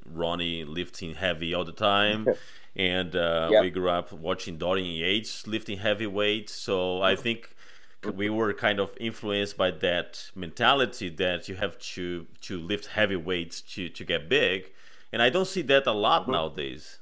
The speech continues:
Speaker 1: I mean, the athletes nowadays, they are, they have a different mindset, I believe.
Speaker 2: Yeah, I, I definitely think there's been a shift to,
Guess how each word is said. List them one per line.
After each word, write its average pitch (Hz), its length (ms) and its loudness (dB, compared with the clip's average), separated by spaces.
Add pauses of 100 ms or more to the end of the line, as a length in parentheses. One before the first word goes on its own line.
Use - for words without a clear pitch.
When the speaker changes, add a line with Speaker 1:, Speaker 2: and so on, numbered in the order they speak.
(100)
Speaker 1:
I 85 120 -8
mean, 80 480 -8 (160)
the 92 100 0
athletes 117 420 2
nowadays, 95 480 -2
they 98 140 -2
are, 95 360 0 (380)
they 95 180 -4
have 98 180 -4
a 92 40 -6
different 87 320 -8
mindset, 78 520 -8
I 64 60 -10
believe. 62 340 -14 (1700)
Speaker 2:
Yeah, 143 300 10
I, 131 200 0 (100)
I 123 100 -4
definitely 160 520 -6
think 160 180 -10
there's 139 220 -8
been 135 560 2
a 101 100 -2
shift - 880 0 (120)
to, 131 540 0